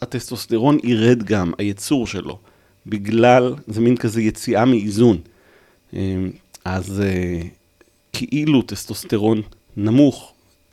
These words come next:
תפקודית גורם לטסטוסטרון נמוך באמת בפועל, ואז זה מחמיר את המעגל. אז, אה, קודם כל חשיפה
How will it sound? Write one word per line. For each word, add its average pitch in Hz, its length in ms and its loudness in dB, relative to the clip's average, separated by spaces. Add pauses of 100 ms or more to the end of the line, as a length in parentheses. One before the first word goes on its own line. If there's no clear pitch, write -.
(120)
תפקודית 127 720 -6
גורם 123 440 2
לטסטוסטרון 120 920 -2
נמוך 117 420 2
באמת 107 520 -2 (380)
בפועל, 98 420 0 (180)
ואז 92 280 -2
זה 113 60 -6
מחמיר 117 480 -2
את 120 100 -6
המעגל. 104 440 -4 (720)
אז, 95 360 -6
אה, 98 140 -2
קודם 131 240 0
כל 131 120 -4
חשיפה 123 600 -2